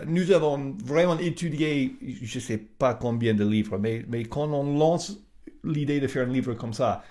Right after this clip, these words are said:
la première étape, c'est de faire la recherche, de, de lire presque tout ce qu'on peut, non seulement dans la Bible, mais les autres commentaires, les autres choses qui étaient écrites sur le sujet pour apprendre, pour,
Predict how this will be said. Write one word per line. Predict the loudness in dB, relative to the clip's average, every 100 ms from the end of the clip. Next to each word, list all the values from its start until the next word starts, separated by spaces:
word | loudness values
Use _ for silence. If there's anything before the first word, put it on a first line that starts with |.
| -6
la | -4
première | 0 2 4 4
étape, | 4 4 2
c'est | 0
de | -2
faire | 0 0
la | 2
recherche, | 0 -2 -6 -8 -6
de, | -4 -4
de | -4 -4
lire | -2 0 0 -2 -4
presque | -4 -2 -4
tout | -4
ce | -4
qu'on | -4 -2
peut, | 0 2 2 -2 -8 -18 -10 2
non | 4 6
seulement | 4 4 4
dans | 4 4
la | 4
Bible, | 4 2 2
mais | 2
les | 2 0
autres | 0 0 -4
commentaires, | -2 -2 -2 0 0
les | 0 -2
autres | -4 -4
choses | -2 -2
qui | -2
étaient | -2
écrites | -2 -2 -4 -2
sur | -2
le |
sujet | -2 0 2 2
pour | 2 -2
apprendre, | 0 2 2 2 0
pour, | -2 -4 -6